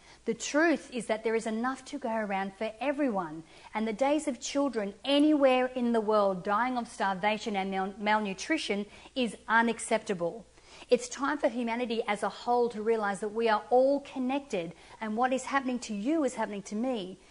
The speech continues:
It's time for us to step up. Now, on this show, I'm gonna focus on the positive aspect and the positive changes coming this year. I'm also gonna be making sure that I do my best to supply you with as much information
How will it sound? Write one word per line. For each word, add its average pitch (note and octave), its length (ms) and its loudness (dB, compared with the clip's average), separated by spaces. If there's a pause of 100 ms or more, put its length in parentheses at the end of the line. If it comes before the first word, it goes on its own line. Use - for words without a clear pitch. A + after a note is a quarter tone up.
(180)
It's - 160 -8
time A#3+ 380 -6
for A#3 160 -4
us G3+ 140 -4
to G3+ 120 -10
step F#3 300 -8
up. F3 200 -8 (720)
Now, G#3 220 0
on C#4+ 180 6
this D4+ 140 4
show, A3 360 2
I'm A#3+ 180 0
gonna E4 220 2
focus C4 440 2
on G#3 100 -4
the F#3+ 80 -2
positive C4+ 640 2
aspect - 560 -4 (260)
and G#3 160 -4
the G3+ 60 -2
positive D4+ 600 2
changes F#3 440 -4
coming G#3 340 -2
this F#3 240 -4
year. F3+ 280 -4 (560)
I'm A3 120 -2
also D4+ 280 4
gonna C4+ 180 0
be A#3+ 100 0
making A#3 360 -2
sure G#3+ 320 -2
that F#3 120 0
I A3 200 -2
do A#3 200 -4
my G#3 200 0
best G#3+ 560 0 (240)
to B3 100 0
supply A3 420 0
you A3 220 -2
with G#3 140 0
as G3 160 -4
much F#3 260 -6
information C4+ 760 -2